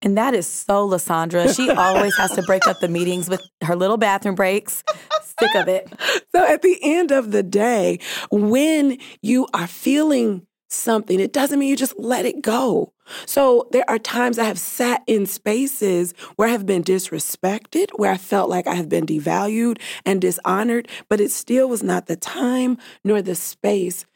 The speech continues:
Speaker 2: for me to speak that truth. And so responsibility says, "Is this the space?"
Speaker 1: Yes. Thank you for that. 'Cause I'll have to keep it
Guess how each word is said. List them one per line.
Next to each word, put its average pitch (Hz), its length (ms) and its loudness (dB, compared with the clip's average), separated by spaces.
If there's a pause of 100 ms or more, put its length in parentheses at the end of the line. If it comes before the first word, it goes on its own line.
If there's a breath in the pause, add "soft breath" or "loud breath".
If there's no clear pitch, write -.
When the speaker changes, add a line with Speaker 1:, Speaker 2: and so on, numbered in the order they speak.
(140)
Speaker 2:
for 185 100 0
me 196 140 2
to 175 100 -2
speak - 440 -8
that 170 220 -6
truth. - 280 -4 (320 loud breath)
And 190 100 4
so 196 160 0
responsibility 214 1200 0
says, 180 580 -2
"Is 196 200 0
this 185 240 -4
the - 160 -14
space?" - 880 -12
Speaker 1:
Yes. 190 460 -2 (100)
Thank 262 220 -2
you 269 80 0
for 190 180 -4
that. 175 380 -2 (260)
'Cause 160 160 -6
I'll 226 140 0
have 214 180 -4
to 135 80 -6
keep - 240 -4
it 170 100 -2